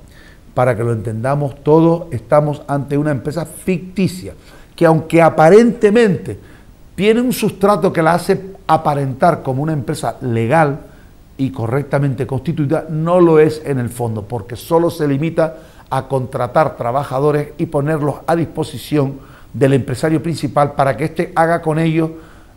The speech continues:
lleve con ellos la actividad laboral sin que él tenga que ver nada, nada más que cobrar a final de mes el precio de la contrata e irse para su casa. Y quien realmente lleva la organización y dirección de la empresa son el empresario real. Por eso, en esas situaciones estamos ante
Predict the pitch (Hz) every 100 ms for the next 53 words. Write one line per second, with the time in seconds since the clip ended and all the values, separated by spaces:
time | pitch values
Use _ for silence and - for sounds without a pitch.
0 | - 127 180 202 175 165 170 170 156 147
1 | 131 156 165 160 175 - 208 196 190 196
2 | 196 202 196 165 165 170 160 170 175 160
3 | - - - 147 156 170 165 165 160 170
4 | 135 147 156 139 - 139 151 143 151 135
5 | 127 110 160 139 151 156 143 151 143 151
6 | 131 - - - 156 151 147 127 123 110
7 | 95 - 180 185 185 180 165 196 208 208
8 | 175 - 113 - - - - 120 170 208
9 | 185 160 135 135 143 180 175 160 143 -
10 | 165 156 156 143 165 - 170 165 165 147
11 | 135 131 139 139 113 90 - - - -
12 | 135 147 - 165 - - 175 170 165 151
13 | 160 156 135 151 156 - 139 151 156 160
14 | 160